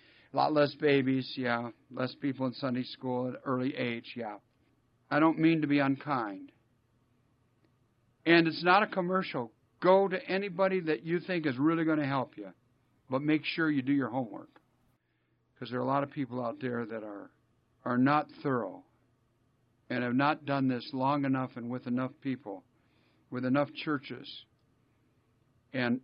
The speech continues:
there's a lot at risk. The body of Christ is so precious. Do your homework. And even if you're thinking about church doctor, do your homework. Check people's references. Look at past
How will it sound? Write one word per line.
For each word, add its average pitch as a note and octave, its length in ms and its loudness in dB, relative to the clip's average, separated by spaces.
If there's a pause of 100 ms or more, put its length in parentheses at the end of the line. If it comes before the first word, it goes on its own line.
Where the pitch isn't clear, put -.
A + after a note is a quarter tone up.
there's C3 180 -2
a B2 60 2
lot B2+ 260 2
at C3+ 120 -4
risk. A2 420 -6 (140)
The A#2 80 -8
body C3 300 0
of A#2+ 120 -6
Christ B2+ 500 -6
is B2+ 240 -10
so C3+ 200 2
precious. - 520 -6 (1400)
Do D3+ 180 6
your D#3 180 6
homework. C#3 540 -2 (1300)
And D#3 180 2
even B3+ 200 2
if F3 80 0
you're D3+ 120 0
thinking E3+ 320 -2
about D3+ 280 0
church G3 300 -2
doctor, B2 460 -2
do F#3 140 2
your F3 220 2
homework. D#3 560 0 (1300)
Check - 280 -2
people's G3 400 -4
references. D3 840 -4 (420)
Look A3+ 320 2
at G#3 160 -2
past F3 480 -2